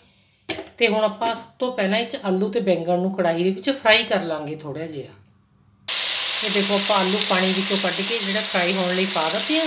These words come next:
ਤੇ ਹੁਣ ਆਪਾਂ ਥੋੜ੍ਹਾ ਜਿਹਾ ਆਲੂਆਂ ਨੂੰ ਵਿੱਚ ਹਿਲਾ ਕੇ ਤੇ ਫਿਰ ਇਹਦੇ ਨਾਲ ਹੀ ਆਪਾਂ ਜਿਹੜੇ ਬੈਂਗਣ ਆ, ਉਹ ਵੀ fry ਕਰ ਲਾਂਗੇ। ਇਹ ਦੇਖੋ, ਆਲੂ ਆਪਣੇ ਕਾਫੀ ਹੱਦ ਤੱਕ ਜਿਹੜੇ fry ਹੋ ਚੁੱਕੇ ਆ। ਤੇ ਹੁਣ ਆਪਾਂ ਨਾਲ ਹੀ ਇਹਦੇ ਬੈਂਗਣ ਪਾ ਦਿੰਦੇ ਆ।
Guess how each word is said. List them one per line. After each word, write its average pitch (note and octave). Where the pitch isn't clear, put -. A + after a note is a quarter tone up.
ਤੇ C#4+
ਹੁਣ A#3+
ਆਪਾਂ G#3+
ਥੋੜ੍ਹਾ C#4+
ਜਿਹਾ C#4+
ਆਲੂਆਂ G#3
ਨੂੰ G#3+
ਵਿੱਚ G3
ਹਿਲਾ E3
ਕੇ D4+
ਤੇ B3
ਫਿਰ A#3
ਇਹਦੇ A#3+
ਨਾਲ G3+
ਹੀ G3+
ਆਪਾਂ G#3+
ਜਿਹੜੇ A#3
ਬੈਂਗਣ F#3+
ਆ, G#3+
ਉਹ G#3
ਵੀ B3
fry F#3+
ਕਰ E3+
ਲਾਂਗੇ। -
ਇਹ G3
ਦੇਖੋ, F#3+
ਆਲੂ F3+
ਆਪਣੇ F3+
ਕਾਫੀ F3+
ਹੱਦ G3+
ਤੱਕ G3
ਜਿਹੜੇ G3+
fry F#3
ਹੋ F#3
ਚੁੱਕੇ G3
ਆ। C4
ਤੇ C4+
ਹੁਣ A#3+
ਆਪਾਂ A#3
ਨਾਲ F#3+
ਹੀ G3
ਇਹਦੇ A3
ਬੈਂਗਣ F3
ਪਾ D3+
ਦਿੰਦੇ C#3
ਆ। B2+